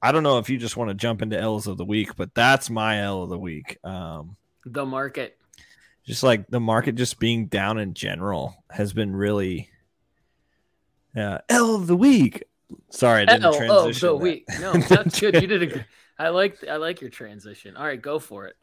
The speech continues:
Speaker 1: But, um, that's, that's definitely been my L of the week, has been the, just the general market, um, especially from a breaker. Like, you know, we s-, we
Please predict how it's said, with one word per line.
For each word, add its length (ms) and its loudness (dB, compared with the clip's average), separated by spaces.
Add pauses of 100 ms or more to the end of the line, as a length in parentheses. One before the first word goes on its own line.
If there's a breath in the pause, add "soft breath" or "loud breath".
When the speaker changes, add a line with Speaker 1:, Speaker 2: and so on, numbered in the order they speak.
(120)
Speaker 1:
But, 300 6
um, 320 4
that's, 300 4
that's 320 2
definitely 400 0
been 200 -4
my 300 -2
L 180 -2
of 120 -10
the 100 -8
week, 380 -8
has 340 -6
been 300 -8
the, 100 -10
just 320 -8
the 140 -6
general 440 -6
market, 680 -2 (360 soft breath)
um, 140 0
especially 460 0
from 180 -4
a 80 0
breaker. 680 -6 (360 soft breath)
Like, 440 -8 (140)
you 100 -8
know, 120 -4
we 100 -2
s-, 220 -6 (200)
we 480 0